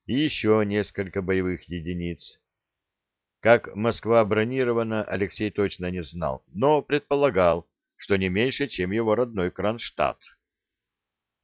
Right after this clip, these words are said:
Служить на Москве было бы здорово. Под защитой брони и могучих корабельных орудий,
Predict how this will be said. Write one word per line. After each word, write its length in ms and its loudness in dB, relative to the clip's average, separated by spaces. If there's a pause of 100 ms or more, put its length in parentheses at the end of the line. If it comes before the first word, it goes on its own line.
(440)
Служить 520 -2
на 120 -6
Москве 520 -2 (680)
было 240 2
бы 160 0
здорово. 640 -2 (720)
Под 180 0
защитой 520 0
брони 480 -2
и 40 -2
могучих 500 -4
корабельных 580 -2
орудий, 520 -2